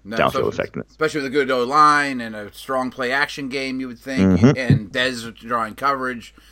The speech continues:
Speaker 1: you would think you should get a lot of deep one-on-one matchups, deep one-on-one shots from them, and they're not. I, I'm not a Terrence Williams fan at all. I, I think Bryce Butler should be past him already,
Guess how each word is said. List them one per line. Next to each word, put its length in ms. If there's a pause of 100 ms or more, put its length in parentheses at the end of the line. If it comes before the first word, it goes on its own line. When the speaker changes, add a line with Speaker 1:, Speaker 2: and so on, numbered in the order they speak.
(180)
Speaker 1:
you 140
would 140
think 220
you 60
should 140
get 80
a 40
lot 220
of 120
deep 220
one-on-one 420
matchups, 460
deep 180
one-on-one 340
shots 360
from 140
them, 240
and 80
they're 80
not. 300 (420)
I, 100
I'm 120
not 140
a 40
Terrence 220
Williams 280
fan 220
at 80
all. 240
I, 120
I 120
think 140
Bryce 220
Butler 300
should 120
be 80
past 320
him 120
already, 500